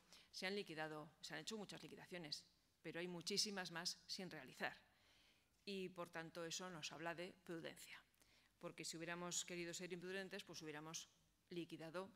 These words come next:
pues, lo voy a decir de una manera un poco vulgar, pues a saco, porque como estuvimos mucho tiempo sin liquidar, pues desde luego en cartera tendríamos muchas pendientes. Por tanto, el ayuntamiento, a consecuencia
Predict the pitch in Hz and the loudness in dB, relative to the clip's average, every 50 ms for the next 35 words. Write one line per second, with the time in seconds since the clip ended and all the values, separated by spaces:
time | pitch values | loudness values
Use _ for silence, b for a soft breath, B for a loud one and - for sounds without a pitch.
0 | - - - 151 147 - - - - - - - - - - - - 156 160 156 | -12 -12 -10 -10 -10 -12 -16 -20 -20 -20 -20 -18 -14 -10 -8 -8 -6 -4 -4 -2
1 | 160 151 151 156 147 135 - 151 151 156 180 202 - - - - - - 185 175 | -2 0 0 -2 -2 -4 -6 -4 -4 -2 -2 -4 -4 -4 -2 2 4 4 4 4
2 | - 170 175 - - - - 170 - - - 190 180 175 165 - - 175 180 185 | 2 0 -6 -6 -8 -8 -6 -4 -4 -2 -2 -2 -2 -2 -2 -2 0 0 0 0
3 | 175 160 185 - B B B B B 165 180 175 175 180 175 185 208 214 202 170 | 0 -2 -4 -6 B B B B B -4 -2 -2 0 2 4 6 6 6 4 2
4 | - 127 - B B B B B - 190 175 170 175 - 175 170 180 185 185 - | -4 -8 -10 B B B B B -2 0 2 2 2 2 2 2 2 0 -2 -2
5 | 170 147 156 147 156 156 160 160 170 175 - - 170 165 151 - 139 143 - - | -4 -4 -4 -4 -4 -4 -2 0 0 0 0 -2 -2 -2 -2 -4 -6 -4 -2 0
6 | 180 175 170 160 - B B B B B B B B - 180 175 165 165 165 165 | 0 2 2 0 0 B B B B B B B B -2 0 0 2 2 2 2
7 | 165 165 165 165 - - - 165 165 160 - - 151 156 - - - 151 139 135 | 2 2 0 0 -2 -4 -4 -6 -4 -2 0 0 0 0 0 -2 -4 -8 -8 -8
8 | - 113 - - - - - 185 180 - 240 240 233 - 254 240 - - 180 165 | -8 -12 -8 -6 -6 -4 -4 -2 -2 0 0 0 2 2 0 0 0 -2 0 0
9 | 160 165 165 165 180 190 202 196 208 208 - 180 170 - - 160 185 208 214 190 | 0 0 0 0 0 0 0 0 0 0 0 0 0 0 0 0 2 0 0 2
10 | - 180 175 180 | 2 2 2 2